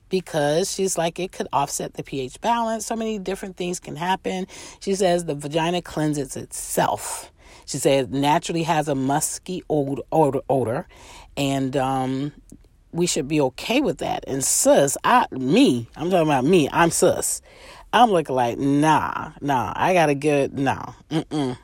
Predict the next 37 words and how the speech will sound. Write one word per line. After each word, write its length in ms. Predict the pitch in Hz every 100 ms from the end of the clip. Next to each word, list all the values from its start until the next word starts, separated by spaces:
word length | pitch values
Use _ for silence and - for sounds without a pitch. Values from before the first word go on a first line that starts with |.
| _
mm-mm, 420 | 151 151 - 113 117 -
mm-mm. 400 | 160 156 117 120 - -
I, 220 | 127 143
I'm 200 | - 156
not 180 | 156 -
with 260 | 143 135
the 80 | -
musky 500 | 139 127 127 - 170
odor, 360 | 104 131 127 143
natural 500 | 131 127 135 170 131
<laughs> 40 |
or 260 | - 180 156 -
unnatural. 1160 | 135 170 160 - 143 160 185 - - - - - - -
So 280 | - 208 208
going, 400 | 175 208 233 208
I 160 | - 175
was 240 | 180 -
using 400 | 170 202 240 214
that 240 | 180 160 156
analogy 480 | 151 165 226 202
to 100 | 151
show 220 | 139 - 208
you 160 | 233
how 100 | 180
some 300 | 151 165 185
cultures, 560 | 214 226 349 311 226 - - - - -
they 200 | 233 262
feel 200 | - 262
like 220 | 277 254
it's 120 | 277
natural 460 | 262 247 294 - 294
and 180 | 247 240
you 80 | 247
just 220 | 269 262
let 180 | 214 254
it 160 | -
be, 440 | 175 415 349 127